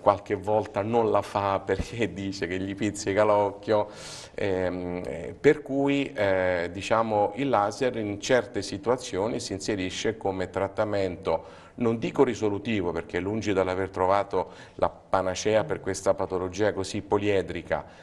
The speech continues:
però sicuramente rappresenta una tecnica moderna, ampiamente sperimentata negli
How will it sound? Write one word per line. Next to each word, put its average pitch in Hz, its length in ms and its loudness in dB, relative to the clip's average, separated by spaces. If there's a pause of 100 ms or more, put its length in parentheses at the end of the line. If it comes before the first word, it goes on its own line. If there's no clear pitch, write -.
però 156 220 8
sicuramente 131 640 0
rappresenta 107 600 -2
una 101 160 0
tecnica 104 540 -2
moderna, 113 920 0
ampiamente 104 640 0
sperimentata 92 720 0
negli 98 600 -2